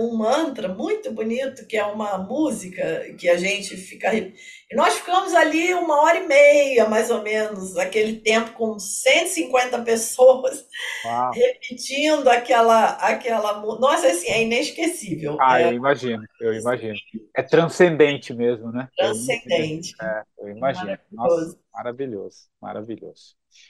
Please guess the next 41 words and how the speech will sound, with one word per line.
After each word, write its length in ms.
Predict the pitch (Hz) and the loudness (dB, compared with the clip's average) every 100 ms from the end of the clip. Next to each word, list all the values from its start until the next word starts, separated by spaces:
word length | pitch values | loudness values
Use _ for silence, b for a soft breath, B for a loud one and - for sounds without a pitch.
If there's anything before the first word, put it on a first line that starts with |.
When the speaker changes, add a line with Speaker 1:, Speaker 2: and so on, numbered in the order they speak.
| b b b _ _ - | b b b _ _ 4
Speaker 2:
Helena, 380 | 180 226 226 | 6 8 6
muito 320 | 196 277 311 262 | 6 6 6 6
bom. 180 | 226 | 8
E, 120 | 190 196 | 6 4
e, 440 | 202 214 226 196 | 2 6 6 6
e 40 | |
gostei 280 | 185 190 254 | 4 4 4
também 220 | 240 240 | 4 6
da, 140 | 233 202 | 6 6
da, 160 | 190 | 4
da 160 | - 170 | 2 0
su-, 280 | - 180 156 | 0 -6 -6
me, 220 | 151 160 147 | -8 -12 -10
me, 180 | 143 | -8
me 140 | 147 156 | 0 6
veio 120 | 185 | 6
uma 100 | 190 | 8
memória, 480 | 190 190 170 175 156 | 6 6 8 8 8
que 80 | 190 | 4
acho 140 | 196 | 0
que 80 | 254 | 2
deve, 280 | 202 190 160 | 2 4 2
nós 300 | 156 190 151 _ 135 123 _ | 2 0 0 _ -20 -20 _
somos 420 | - 165 151 127 123 - | -6 -4 -4 -8 -12 0
praticamente 440 | 147 147 156 151 | 2 4 4 4
da 80 | 151 | 4
mesma 280 | 151 139 151 | 2 0 2
geração, 440 | 147 143 143 156 | 2 2 2 0
né? 100 | 143 | 0
Que 80 | - | 0
você 80 | 156 | 0
falou 180 | 160 160 | 4 2
Supertramp, 800 | - 208 - 170 160 170 180 | 2 0 4 2 4 0 0
lembrei, 380 | 170 175 151 156 | 0 0 2 2
porque 120 | - | 2
eu 60 | 143 | 0
também 180 | 147 165 | 2 4
gostava 300 | 160 165 165 | 4 6 4
muito 140 | 185 | 2
de 80 | - | -6
Supertramp 520 | 170 160 135 180 220 | 0 0 2 -2 -4